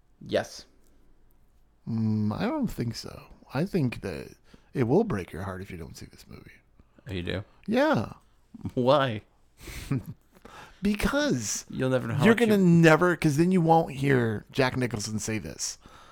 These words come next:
Speaker 2: Uh, "I'm, I'm trying to be a gentleman here. Now get on your knees, put your ass in the air,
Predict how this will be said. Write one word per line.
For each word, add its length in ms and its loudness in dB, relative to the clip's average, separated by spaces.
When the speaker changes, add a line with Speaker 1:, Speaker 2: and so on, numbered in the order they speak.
Speaker 2:
Uh, 260 2
"I'm, 360 2
I'm 120 2
trying 240 2
to 80 -4
be 160 6
a 60 6
gentleman 400 2
here. 320 -4
Now 100 0
get 180 2
on 140 0
your 100 2
knees, 320 -2
put 280 -2
your 80 -4
ass 360 -2
in 100 -2
the 140 -2
air, 440 0